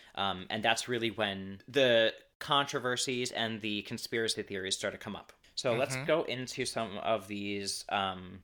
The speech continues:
Speaker 2: So, okay, so before we get into the theories, the, like, official s-,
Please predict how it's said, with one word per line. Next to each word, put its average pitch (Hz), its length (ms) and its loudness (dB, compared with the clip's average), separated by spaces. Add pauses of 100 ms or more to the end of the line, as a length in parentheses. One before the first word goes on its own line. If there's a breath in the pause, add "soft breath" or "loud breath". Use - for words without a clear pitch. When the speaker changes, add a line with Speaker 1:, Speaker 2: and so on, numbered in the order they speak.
Speaker 2:
So, - 200 2
okay, 156 280 6
so 139 220 0 (380 loud breath)
before 180 280 4
we 190 80 4
get 165 120 4
into 143 240 4
the 123 100 -2
theories, 95 500 -2
the, 131 160 2
like, 113 340 4 (380 loud breath)
official 180 1120 2
s-, - 160 0